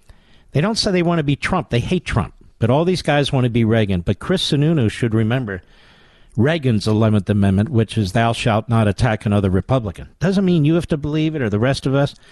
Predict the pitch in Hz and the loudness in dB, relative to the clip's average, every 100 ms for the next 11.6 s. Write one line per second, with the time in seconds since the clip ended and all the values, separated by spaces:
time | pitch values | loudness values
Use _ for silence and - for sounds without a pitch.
0 | - - - _ - 151 147 156 127 135 | -20 -20 -20 _ -2 0 0 0 0 0
1 | 143 135 127 127 98 120 139 - 123 120 | 0 0 2 2 2 0 -2 -2 0 2
2 | 127 117 98 - 117 110 127 131 120 135 | 2 0 -2 -2 -2 0 0 0 0 0
3 | 123 120 92 - 120 120 113 - 123 - | 2 2 0 0 0 2 0 -2 -2 -2
4 | 101 113 123 127 - _ _ _ _ _ | 0 0 0 -6 -14 _ _ _ _ _
5 | _ _ - _ _ _ _ _ _ _ | _ _ -20 _ _ _ _ _ _ _
6 | _ - _ - _ _ _ _ - 135 | _ -20 _ -20 _ _ _ _ -6 -2
7 | 165 185 - 156 139 151 135 139 151 247 | -2 -4 -2 -2 0 0 0 2 2 0
8 | - - _ _ _ _ _ _ _ _ | -4 -10 _ _ _ _ _ _ _ _
9 | _ _ _ _ _ _ - _ _ _ | _ _ _ _ _ _ -20 _ _ _
10 | - 117 127 131 - 180 - 151 143 180 | -2 2 2 0 -2 -4 -2 -2 0 0
11 | 180 110 117 120 117 | 0 -2 -4 -2 -2